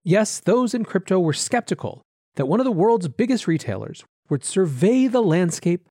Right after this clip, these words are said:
of available crypto payment options and choose, not Bitcoin, not Ether, not stablecoins, not some integrated solution that put the power of the hands of the consumer and converted to fiat on Walmart's behalf, but instead, Litecoin,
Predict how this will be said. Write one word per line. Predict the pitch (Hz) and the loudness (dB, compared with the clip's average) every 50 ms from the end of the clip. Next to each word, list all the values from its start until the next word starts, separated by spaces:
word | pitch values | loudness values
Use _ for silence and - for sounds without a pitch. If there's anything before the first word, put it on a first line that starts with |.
| _ - | _ -6
of | - 127 | -2 -2
available | 123 113 101 127 160 196 202 190 180 185 | -2 0 2 2 4 4 4 2 2 -2
crypto | - - - 180 - - 180 175 | -2 -2 -4 -2 0 0 -2 -2
payment | - - - 170 165 160 151 | -2 -2 -2 0 0 0 0
options | 147 151 151 - - 170 160 151 - | 0 -2 -2 -4 -4 -2 -2 -4 -4
and | - 175 214 220 | -4 -2 -2 -2
choose, | - - 285 269 185 - - - - - - _ _ _ _ _ _ _ _ | -2 -2 -2 -2 -2 -4 -6 -12 -20 -20 -20 _ _ _ _ _ _ _ _
not | - 104 - - | -8 -8 -6 -6
Bitcoin, | 107 98 - - 160 180 214 262 294 - _ _ _ - | -8 -6 -4 -2 0 0 0 -2 -4 -10 _ _ _ -4
not | 233 294 294 | -4 -2 0
Ether, | 302 285 233 - 104 - - _ _ _ _ _ | 0 -2 -2 -4 -6 -12 -14 _ _ _ _ _
not | - 147 147 147 | -4 -4 -4 -4
stablecoins, | - - 147 143 131 120 - - 120 98 90 - 117 - - _ _ _ _ _ _ - | -2 0 0 0 0 0 -4 -8 -12 -14 -14 -14 -18 -20 -20 _ _ _ _ _ _ -4
not | 143 139 147 - | -4 -4 -2 -2
some | - 185 180 156 147 - | -2 0 0 -2 -2 -2
integrated | 156 170 160 180 160 180 185 185 185 165 | -2 -2 -2 -2 0 2 2 2 2 0
solution | - 175 165 190 220 - - 175 139 | -2 -2 0 0 0 -2 -2 -4 -6
that | 120 - | -6 -6
put | - 190 - | -6 -6 -6
the | - - | -6 -6
power | - - - - 180 214 220 214 | -8 -8 -6 -4 -2 -2 -2 -2
of | 190 | -2
the | 185 175 | -4 -6
hands | - - 190 208 202 185 | -4 -4 -4 -2 -2 -2
of | 190 | -4
the | 196 185 | -4 -4
consumer | - 196 185 - - - 240 226 190 143 | -4 -4 -4 -6 -6 -4 -4 -2 -2 -2
and | 127 117 - | -2 -4 -6
converted | - 127 120 110 151 190 190 170 | -6 -6 -2 0 0 0 0 -2
to | - 160 | -4 -6
fiat | - - 214 202 170 139 - | -6 -2 0 0 0 0 -2
on | 147 127 120 | -6 -6 -6
Walmart's | 110 131 139 143 147 143 - | -4 -4 -4 -2 -4 -6 -6
behalf, | - 135 117 - - 127 101 - - _ _ _ _ _ _ _ _ _ _ _ - | -8 -10 -8 -6 -6 -8 -8 -10 -16 _ _ _ _ _ _ _ _ _ _ _ -4
but | 180 202 254 | -2 0 0
instead, | 262 220 175 - - - 175 175 175 165 175 - _ _ _ _ _ _ _ _ _ - | 0 0 -2 -2 0 2 2 2 2 0 -2 -6 _ _ _ _ _ _ _ _ _ -4
Litecoin, | 110 117 135 131 127 - - 139 117 98 98 98 - | -2 0 0 0 -2 -6 -8 -10 -10 -10 -10 -16 -20